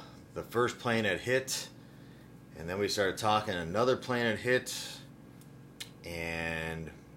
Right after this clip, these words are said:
then Chicago was, like, evacuating 'cause they heard a plane might be coming to the Sears Tower. And so, uh, she came home, and, um, we sat and watched all that went on that morning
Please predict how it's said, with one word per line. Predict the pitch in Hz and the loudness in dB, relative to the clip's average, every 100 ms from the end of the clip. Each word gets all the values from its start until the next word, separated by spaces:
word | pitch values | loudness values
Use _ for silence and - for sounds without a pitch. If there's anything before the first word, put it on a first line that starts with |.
| - | -2
then | 95 | -2
Chicago | 95 - 107 104 107 107 | 0 -2 6 8 8 6
was, | 98 90 | 6 4
like, | 95 90 87 85 | 4 4 2 -2
evacuating | 85 104 104 104 107 104 101 | 8 8 8 6 6 6 2
'cause | 95 82 | 0 0
they | 87 | 4
heard | 101 90 | 4 4
a | |
plane | 104 107 | 4 2
might | 98 95 | 4 2
be | 87 | 2
coming | 104 95 90 | 0 0 -2
to | 76 | -4
the | |
Sears | 71 92 85 - | -4 -2 -2 2
Tower. | 117 113 110 107 - - - - - - - - | 4 6 6 4 2 -14 -16 -16 -18 -18 -18 -10
And | 90 87 85 80 | -2 0 0 -2
so, | - 101 90 | 2 4 6
uh, | 85 85 82 | 6 4 4
she | - 107 | 2 0
came | - 107 95 | 2 2 4
home, | 107 110 113 107 - - - - - 82 | 4 4 4 0 -8 -18 -18 -18 -16 -8
and, | 80 80 80 78 | -6 -4 -4 -4
um, | 82 78 78 76 - - - - - - | -4 -2 -4 -8 -16 -18 -20 -20 -18 -4
we | 95 | -2
sat | - 107 101 | 4 6 6
and | 92 | 4
watched | 95 95 95 - - - 78 | 2 4 4 2 -2 -4 2
all | 101 104 | 6 6
that | 101 98 | 6 4
went | 98 | 2
on | 92 87 85 | 4 2 2
that | 85 | -2
morning | 87 95 85 78 | 0 0 0 -2